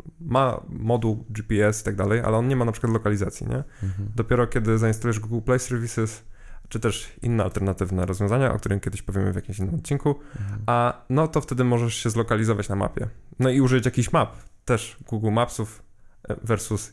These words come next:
Speaker 1: inne mapy, na przykład OpenStreetMap.
Speaker 2: Tak, i, i to jest, e, to, to, to mi, e, g-, gotuje krew w żyłach, bo Android zaczął się jako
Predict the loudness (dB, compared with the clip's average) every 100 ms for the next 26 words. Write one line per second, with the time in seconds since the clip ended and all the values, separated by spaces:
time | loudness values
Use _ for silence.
0 | -4 0 2 2 2 2 0 -2 -4 -4
1 | -4 -4 -4 -6 -8 -8 -8 -12 -12 -14
2 | -16 -20 -20 -20 -20 -4 4 6 6 4
3 | 2 4 4 4 4 2 4 6 4 2
4 | -4 -12 -18 -18 -4 -2 -2 0 4 6
5 | 4 4 2 2 2 4 4 4 4 4
6 | 4 4 4 4 4 4 4 6 6 4
7 | 2 2 2 4 4 2 2 4 2